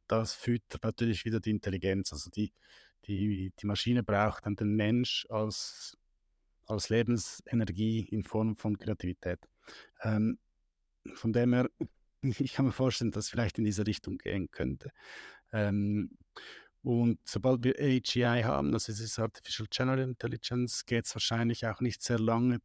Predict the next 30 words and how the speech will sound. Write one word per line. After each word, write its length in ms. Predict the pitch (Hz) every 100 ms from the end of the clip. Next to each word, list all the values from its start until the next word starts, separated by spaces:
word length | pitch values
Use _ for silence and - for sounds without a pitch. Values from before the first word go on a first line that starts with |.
| _
bis 380 | 120 - - 120
man 380 | 117 113 110 -
aus 280 | 113 113 -
der 260 | 113 113 113
auch 520 | - 110 110 - - -
gleich 320 | - 104 101
die 80 | -
Superintelligenz 1000 | 117 135 - 131 - 127 - 123 131 -
bekommt, 460 | - - - 151 -
weil 220 | 107 101 101 _ _
die 60 | _ _ -
bringt 240 | 113 101
sich 100 | 107
selber 360 | - 110 95 87
weiter. 400 | 87 123 - - _ - - - - _
Da 120 | -
wird 200 | 104 104
gesagt, 420 | - 101 - 110 -
von 180 | -
ein 40 | -
paar 180 | 107 98
Wochen 380 | 113 - 107
bis 180 | - -
paar 140 | - 107
Monaten, 520 | 120 127 127 - 110
bis 180 | - -
paar 140 | 98
Jahre, 340 | - - 143 139 - _ _ _ _ -
wer 120 | 98
weiß, 360 | 92 117 117